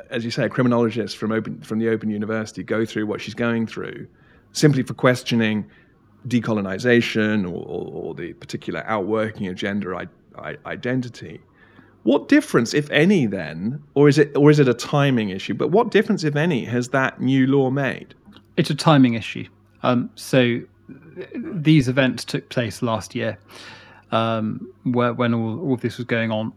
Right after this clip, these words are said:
Speaker 2: um, and she was pushing back against gender identity and the way in which it was distorting the curriculum.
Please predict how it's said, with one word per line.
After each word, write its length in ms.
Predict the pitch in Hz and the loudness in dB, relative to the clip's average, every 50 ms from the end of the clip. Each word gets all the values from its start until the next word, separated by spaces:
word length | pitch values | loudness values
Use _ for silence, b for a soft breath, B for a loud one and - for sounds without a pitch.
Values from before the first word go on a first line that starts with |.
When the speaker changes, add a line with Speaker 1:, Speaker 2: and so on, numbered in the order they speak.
| _ _ | _ _
Speaker 2:
um, 320 | - 120 113 107 110 113 - - | -4 -4 -2 -2 -4 -6 -6 -6
and 100 | 127 110 | -6 -6
she 160 | - - 120 | -4 -4 -4
was 140 | 113 110 - | -4 -4 -6
pushing 340 | - - 135 120 - 123 113 | -6 -4 -4 -2 -2 -2 -2
back 240 | 113 113 98 - - | -2 -2 -4 -6 -6
against 540 | - 123 120 120 110 - - - - - - _ | -8 -6 -6 -6 -8 -12 -16 -18 -18 -20 -20 _
gender 260 | - 120 110 104 107 | -2 -2 -2 0 -2
identity 640 | 107 107 110 110 110 101 - - - - - - - | -2 -2 -2 -2 -2 -4 -6 -10 -12 -12 -12 -10 -8
and 100 | 127 120 | -6 -6
the 60 | 117 | -4
way 180 | 113 117 110 110 | -2 -2 -2 -2
in 80 | 107 | -4
which 200 | 113 127 123 - | -6 -8 -8 -10
it 40 | 135 | -10
was 120 | 120 117 - | -10 -10 -14
distorting 440 | - - - 127 113 - - 120 | -12 -6 -4 -4 -4 -4 -6 -10
the 60 | 110 104 | -10 -10
curriculum. 540 | - - 127 - - - - 139 - - | -8 -8 -10 -10 -10 -12 -12 -12 -12 -12